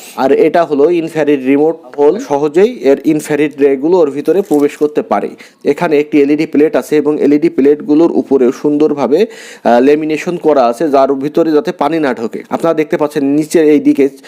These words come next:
চব্বিশটি এলইডি আছে এবং উপরের দিকে ছয়টি আলাদা কালারের এলইডি আছে। এখানে যে সুইচটি আছে, এই সুইচটি চারটি গিয়ার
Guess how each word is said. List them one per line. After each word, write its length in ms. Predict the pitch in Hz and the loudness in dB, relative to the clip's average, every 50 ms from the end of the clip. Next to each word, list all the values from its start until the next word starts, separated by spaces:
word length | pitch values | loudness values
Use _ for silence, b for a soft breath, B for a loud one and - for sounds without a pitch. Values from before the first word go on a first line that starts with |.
| B B B - | B B B -2
চব্বিশটি 480 | - 170 156 139 151 170 165 - - | 0 0 0 0 -4 -6 -4 -2 -2
এলইডি 400 | 165 - 143 139 143 139 135 131 | 0 0 2 2 2 2 2 2
আছে 220 | 113 117 - - 180 | 2 0 0 0 0
এবং 380 | 165 - 123 151 156 151 143 | 2 2 2 0 0 -2 -4
উপরের 340 | - 143 - 151 143 143 139 | -4 -2 0 0 0 0 0
দিকে 280 | 135 156 151 - 226 220 | 0 -2 2 2 0 0
ছয়টি 540 | 220 - - 139 139 143 - 196 220 254 254 - - | 0 -4 -2 -2 -2 -2 -2 -2 -4 -4 -6 -8 -4
আলাদা 400 | 208 156 131 123 123 135 120 123 | -2 0 0 2 2 0 0 0
কালারের 400 | 120 135 135 139 139 160 190 - - | 0 0 2 2 2 0 -2 -2 -2
এলইডি 340 | - 127 120 117 101 110 98 | 0 0 2 2 2 0 0
আছে। 200 | 87 - - - - _ _ _ _ _ _ _ - | -2 -4 -10 -18 -20 _ _ _ _ _ _ _ -12
এখানে 320 | 151 147 - 170 160 156 | -10 -8 -4 -2 -2 0
যে 100 | 147 160 | 0 0
সুইচটি 440 | 151 - - 165 160 165 - 151 127 | -2 -2 -2 -4 -2 -2 0 0 0
আছে, 240 | 117 - - 180 165 | 0 0 0 2 2
এই 100 | 151 147 | 2 0
সুইচটি 400 | - - 147 147 - - 190 185 | 0 -2 -2 -2 -2 -2 -4 -4
চারটি 440 | - 175 165 165 165 - - 170 | -2 -2 -4 -4 -4 -4 -4 -4
গিয়ার 320 | 139 120 131 139 139 139 | -2 0 2 2 2 2